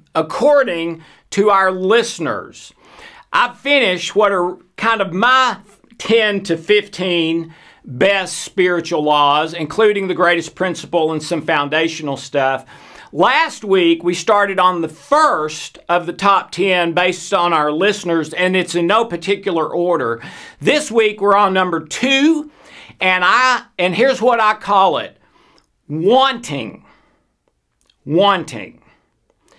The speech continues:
Now, I would take thirty, sixty seconds and just close your eyes and see what that word brings up to you. What emotions, what memories, what thoughts, what sensations in your body.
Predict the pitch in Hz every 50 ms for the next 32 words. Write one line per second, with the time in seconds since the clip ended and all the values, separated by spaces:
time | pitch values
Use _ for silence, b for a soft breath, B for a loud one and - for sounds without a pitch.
0 | b b b b b b b b b b 160 180 226 240 254 285 311 294 - -
1 | 226 240 226 190 196 - - 226 247 254 254 262 247 - - - 247 247 240 -
2 | 240 208 - - 220 202 196 190 - 180 165 151 - 170 160 151 156 160 160 -
3 | - - 220 247 262 269 233 190 233 202 190 196 190 185 165 143 123 123 127 139
4 | 151 147 - - _ _ _ _ _ _ _ _ _ _ _ _ _ _ _ _
5 | - 165 175 185 170 - - - - 311 339 330 294 262 247 226 202 196 196 196
6 | 196 226 226 226 214 - 180 180 190 226 269 269 254 208 196 196 196 185 165 196
7 | 214 233 240 240 220 - 233 262 269 262 262 - - 208 190 170 165 151 127 110
8 | 110 113 117 185 214 208 208 196 - 165 151 160 165 180 196 240 247 233 - 240
9 | 247 240 240 240 247 240 240 - - 170 320 330 151 - - B B B B 143
10 | 147 190 240 262 254 240 240 240 233 233 233 - - 170 147 131 - - - 208
11 | 214 220 226 226 220 220 - - - 190 180 170 139 - - - - 190 185 170
12 | - - 208 208 208 202 - 202 196 - 185 190 180 175 160 156 151 160 175 175
13 | 185 202 208 208 214 208